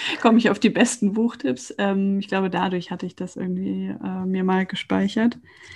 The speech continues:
Ähm, aber ich hatte jetzt so in letzter Zeit das Gefühl, ähm, dass ich viele dieser Bücher, die auf meiner Wunschliste sind, wahrscheinlich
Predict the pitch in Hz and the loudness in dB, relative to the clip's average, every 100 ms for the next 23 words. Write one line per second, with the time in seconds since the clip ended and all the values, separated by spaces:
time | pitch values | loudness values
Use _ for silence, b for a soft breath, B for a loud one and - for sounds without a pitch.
0 | B B B B - 202 196 196 185 190 | B B B B 2 4 6 6 4 4
1 | 220 214 196 190 - 196 190 196 202 202 | 2 4 2 2 0 0 2 2 2 0
2 | 202 196 196 - 202 - - 202 202 196 | 0 -2 -2 -4 -6 -6 0 4 4 4
3 | 196 - 190 190 185 185 185 185 208 - | 2 2 0 0 0 0 0 0 0 -4
4 | _ _ _ _ _ _ - 202 196 - | _ _ _ _ _ _ -2 2 2 -2
5 | - 196 - _ _ 202 - 269 269 220 | -6 -6 -8 _ _ -14 4 6 6 4
6 | 220 202 202 226 233 202 196 190 190 185 | 2 2 2 2 2 2 0 0 0 2
7 | 208 233 208 196 196 196 196 - 196 196 | 2 2 -2 -4 -2 -2 -2 -2 0 -2
8 | 196 | -4